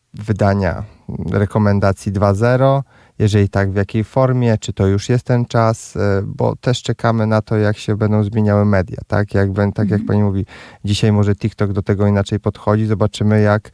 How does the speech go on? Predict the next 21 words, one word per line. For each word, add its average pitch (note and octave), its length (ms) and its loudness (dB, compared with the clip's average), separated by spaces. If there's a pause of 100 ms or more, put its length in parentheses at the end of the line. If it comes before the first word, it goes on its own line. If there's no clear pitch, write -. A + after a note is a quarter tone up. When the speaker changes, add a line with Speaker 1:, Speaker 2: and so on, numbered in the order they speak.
(360)
Speaker 1:
podejdzie G2+ 400 2
do G2+ 120 0
tego G#2+ 380 0
za G#2 280 2
kolejne G#2 400 2
pół A2 200 -2
roku, G2 380 -2
tak? G#2 260 0
Więc, G#2 420 -2 (420)
e, G2+ 520 2 (100)
obserwujemy, B2 640 0
jak A#2 140 0
to B2 100 -6
ma A#2 120 0
miejsce. A#2 300 -2
Też C3 180 2
widzimy B2+ 320 0
w B2 100 -4
innych A#2+ 200 -2
krajach, A#2+ 440 2
że A2+ 560 2